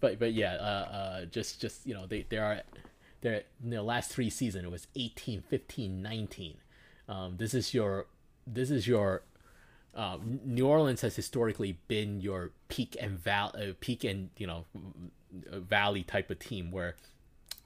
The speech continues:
where they'll blow things up and, and start from scratch and then just build up and, and have a, like, a, you know, you know, f-, five, six season window where they'll compete,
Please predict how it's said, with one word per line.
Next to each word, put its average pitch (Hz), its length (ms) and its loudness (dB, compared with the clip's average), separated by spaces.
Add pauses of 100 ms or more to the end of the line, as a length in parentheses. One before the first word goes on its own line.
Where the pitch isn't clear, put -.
where 113 140 4
they'll 104 160 4
blow 113 300 6
things 110 320 0
up 95 240 0 (560)
and, 92 480 0
and 90 180 -6
start 98 240 2
from 98 160 0
scratch - 560 0 (240)
and 92 160 -4
then 87 140 -4
just - 240 -4
build 113 200 4
up 107 160 -6 (200)
and, 92 200 -4
and 95 140 -8
have 104 300 4
a, 98 200 0
like, 95 200 -6
a, 87 120 -8 (300)
you - 100 -6
know, 87 220 -6 (460)
you 107 80 -8
know, - 160 -8 (260)
f-, - 200 -16 (760)
five, 104 340 0
six - 300 -4
season 98 380 -2
window 101 340 0
where 90 240 -2
they'll 87 160 -4
compete, 98 380 -6